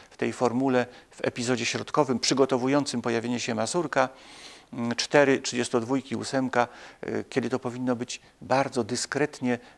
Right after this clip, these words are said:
w-, ze wspaniałą dykcją wyrażone i też bez nadmiernego crescendo, co oczywiście zaostrza jeszcze uwagę słuchacza przed pojawieniem się Mazurka.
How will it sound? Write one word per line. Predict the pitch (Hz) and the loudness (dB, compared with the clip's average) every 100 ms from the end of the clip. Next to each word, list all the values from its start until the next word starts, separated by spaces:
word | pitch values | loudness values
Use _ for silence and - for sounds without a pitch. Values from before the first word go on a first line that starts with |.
| - - | -14 -14
w-, | - | -12
ze | - 127 | -4 -2
wspaniałą | 139 - 135 135 135 127 | -2 0 2 4 4 4
dykcją | 120 175 - - 120 120 - - | 2 0 0 2 2 0 -8 -10
wyrażone | 113 110 127 117 110 117 147 151 135 - - | -4 0 4 4 4 2 2 2 -2 -6 -6
i | 123 | 0
też | - 127 | 2 2
bez | 107 131 127 | 2 0 2
nadmiernego | 120 120 131 117 131 120 | 2 4 2 4 4 4
crescendo, | 113 113 107 - 110 107 117 135 175 226 - - - - _ | 4 0 0 0 0 -2 -2 0 0 -2 -14 -20 -20 -20 _
co | - | 4
oczywiście | 117 117 - 113 | 4 4 -2 6
zaostrza | 120 120 - - 113 | 6 6 2 0 0
jeszcze | 107 - | 0 -2
uwagę | 117 113 165 110 | 0 4 4 2
słuchacza | - 110 117 107 - 113 - - - - | -2 -6 -4 -4 -4 -6 -8 -20 -20 -6
przed | 131 - | -4 0
pojawieniem | 120 113 120 113 | 0 0 -2 -6
się | - | -6
Mazurka. | 113 110 - 127 127 | -8 -8 -8 -4 -2